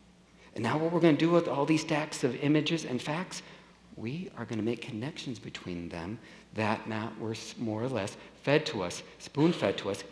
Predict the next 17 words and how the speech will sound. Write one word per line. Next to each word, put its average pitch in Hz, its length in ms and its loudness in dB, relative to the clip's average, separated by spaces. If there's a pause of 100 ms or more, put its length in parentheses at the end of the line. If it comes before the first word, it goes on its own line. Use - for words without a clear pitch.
(120)
connected 120 500 0
for - 160 -6
us 87 160 -6 (260)
during 95 200 -4
the 92 100 -6
day 87 300 -6
we 92 100 -10
just - 400 -10 (120)
lived. 117 420 -10 (760)
And 127 460 -4 (160)
as 110 240 -2
if 123 140 -4
we 127 120 -2
have 117 160 0
a 92 60 -6
file 127 440 -6
cabinet, 165 480 0